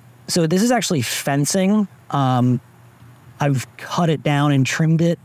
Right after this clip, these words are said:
to kinda make it fit our needs here and our purposes here, but this is weather treated. Uh, it was, you know, we dried it for a long time, then we stained it. So these sections just overlap on one another. Um, there's a screw in on each end,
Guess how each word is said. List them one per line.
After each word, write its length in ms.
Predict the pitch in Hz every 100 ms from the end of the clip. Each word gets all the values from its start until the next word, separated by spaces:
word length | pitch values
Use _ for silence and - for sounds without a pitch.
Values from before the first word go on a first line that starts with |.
| 175
to 100 | -
kinda 260 | - 160 143
make 280 | 139 139 135
it 100 | 117
fit 320 | - 156 131 143
our 180 | 135
needs 440 | 139 139 139 135 123
here 140 | 139
and 80 | 131
our 100 | 120
purposes 420 | - 139 135 127
here, 260 | - 127 127
but 180 | 123 117
this 140 | 131
is 140 | 127
weather 360 | 123 123 123 135
treated. 540 | - 143 135 135 127 - - - - -
Uh, 260 | 123 120 113 -
it 200 | 127 117
was, 240 | 113 110 -
you 80 | 127
know, 80 | 113
we 80 | 117
dried 280 | 120 120 120
it 80 |
for 100 | 117
a 60 | 131
long 220 | 123 117
time, 400 | 110 123 120 117
then 140 | 117 117
we 80 |
stained 500 | 110 - - 123 127
it. 200 | 127 123 - - - - - - -
So 140 | 170
these 220 | 175 214
sections 340 | 208 - 185 156
just 140 | 143 -
overlap 520 | 143 135 113 113 113
on 200 | 131 123
one 160 | 123 127
another. 460 | 127 127 127 127 - - -
Um, 300 | 135 123 113 -
there's 180 | 131 123
a 60 |
screw 460 | 117 - 131 127 127
in 120 | 123
on 160 | 120 120
each 180 | 120 127
end, 380 | 120 123 127